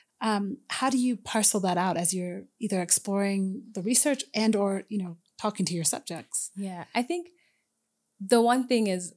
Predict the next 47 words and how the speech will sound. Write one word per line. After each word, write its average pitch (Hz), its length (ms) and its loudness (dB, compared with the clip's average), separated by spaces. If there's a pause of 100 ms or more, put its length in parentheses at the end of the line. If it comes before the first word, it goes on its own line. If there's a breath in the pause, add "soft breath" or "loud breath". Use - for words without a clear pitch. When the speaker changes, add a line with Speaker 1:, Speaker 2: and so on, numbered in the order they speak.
Speaker 2:
that 196 160 -4
the 190 120 0
researchers 196 640 -2
who've 175 160 -10
come 175 220 -4
before 160 300 -4
me, 156 340 -8 (280)
a 185 60 0
lot 196 260 2
of 160 140 -4
them, 151 320 -8 (460)
um, 170 380 -2 (220)
their 185 200 4
work 202 320 -2
pathologized 170 800 -2
users 151 500 -6 (140)
in 196 140 2
a 185 100 2
way 196 180 2
that 180 320 -2
didn't 190 360 -2
quite 180 640 -6
connect 175 560 -6
with 170 160 -12
the 165 80 -4
experiences 175 720 -6
or 160 40 -8
conversations 165 600 -6
I 160 140 -4
was 160 160 -6
having 180 360 -10
with 220 160 -16
people 226 340 -4
Speaker 1:
Mm. 175 400 -6
Speaker 2:
who 220 60 -4
use 220 280 -4
these 208 180 -6
products. 233 440 -2 (300 soft breath)
There 196 100 0
was 202 140 0
lots 220 180 0
of 202 80 -4
conversation 190 560 -2
of 170 220 -8
their, 170 260 -2
you 170 120 -4
know, 156 320 -10